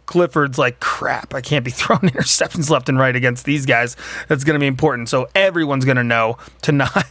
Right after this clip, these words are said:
<laughs> to take care of the ball in this game on the road. You can't lo-, you can't win on the road like this. Uh, but, you know, in a, in a to-, in a coin flip game, you turn the ball over a couple of times, that's it. You know, the,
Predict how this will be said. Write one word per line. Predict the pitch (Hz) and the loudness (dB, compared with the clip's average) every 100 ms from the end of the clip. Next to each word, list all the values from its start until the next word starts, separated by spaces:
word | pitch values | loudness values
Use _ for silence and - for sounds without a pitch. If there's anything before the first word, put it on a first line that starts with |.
| - | -12
<laughs> | - | -14
to | - | -8
take | 135 160 - | -2 -2 2
care | 151 143 | 0 2
of | |
the | 131 | 2
ball | 131 123 127 | 2 2 0
in | 127 | -4
this | 113 | -4
game | - 120 120 | -4 -4 -2
on | 123 | -2
the | 120 | -2
road. | 117 110 - - - - | -4 -8 -10 -20 -20 -16
You | 127 | -4
can't | 180 170 147 - | 0 0 -2 0
lo-, | 165 160 - | 2 2 -2
you | |
can't | 160 220 | 0 0
win | 196 190 | 2 2
on | 165 | 2
the | 143 | 2
road | 135 120 | 2 2
like | 120 120 | 0 -4
this. | 131 117 - - - | -2 -2 -2 -4 -2
Uh, | 131 120 120 180 | 0 0 -2 -4
but, | 139 135 120 208 | -2 0 0 -6
you | 156 | -4
know, | 120 117 127 151 | -4 -4 -6 -4
in | 131 | -2
a, | 123 - 175 | -2 -2 -2
in | 139 | 0
a | |
to-, | - 208 202 | 0 -2 0
in | 156 | -2
a | |
coin | 127 226 226 202 | 0 0 0 0
flip | 214 208 | -2 0
game, | 196 208 220 - - - | 0 0 -2 -6 -20 -12
you | 165 190 | -4 0
turn | 214 220 | 0 0
the | 190 | 0
ball | 196 202 | 0 2
over | 202 202 | 0 0
a | 147 | 0
couple | 190 190 | -2 -2
of | 185 | 0
times, | 196 202 185 - | 0 0 -2 -2
that's | 185 180 - | 0 0 -2
it. | 117 - _ - | -4 -6 _ -4
You | 139 | 0
know, | 123 120 | 0 -2
the, | 139 | -4